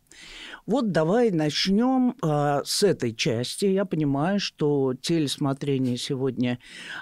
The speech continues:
а, подверглось, мягко говоря, м, трансформации. И тем не менее,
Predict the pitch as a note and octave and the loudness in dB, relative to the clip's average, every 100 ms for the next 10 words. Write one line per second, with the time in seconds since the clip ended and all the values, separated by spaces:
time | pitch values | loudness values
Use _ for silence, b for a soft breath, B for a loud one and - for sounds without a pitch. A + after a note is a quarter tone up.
0 | B B2 A#2+ A#2 A2+ D#3+ C#3+ D3 B2+ C3 | B 0 0 -2 0 0 2 0 0 0
1 | B2+ - - D3+ C#3 - C3+ A#2 B2 C3+ | -2 -2 0 0 0 0 -4 -2 -2 0
2 | B2+ A#2 A2+ - A2+ B2 A#2 G#2 A2 - | 0 0 -2 -2 0 0 0 -2 -8 -12
3 | - E3+ D3+ C#3 D#3 C#3 B2+ A#2+ A2 - | -2 0 2 0 0 0 0 -2 -4 -4
4 | A3 A3+ A3+ - G3+ A#3 A#3 - - G3 | 0 0 0 0 0 2 0 -2 -2 0
5 | F#3+ E3+ C#3+ A#2 A2+ A#2 | 2 2 2 0 0 -2